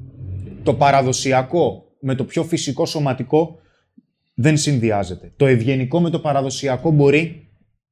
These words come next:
να συνδυαστεί. Το ειλικρινές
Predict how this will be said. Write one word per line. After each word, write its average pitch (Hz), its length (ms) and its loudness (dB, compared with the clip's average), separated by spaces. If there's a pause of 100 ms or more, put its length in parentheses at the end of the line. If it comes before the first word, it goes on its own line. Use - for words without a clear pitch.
(100)
να 127 160 -2
συνδυαστεί. 123 840 -4 (300)
Το 131 100 0
ειλικρινές 131 1000 0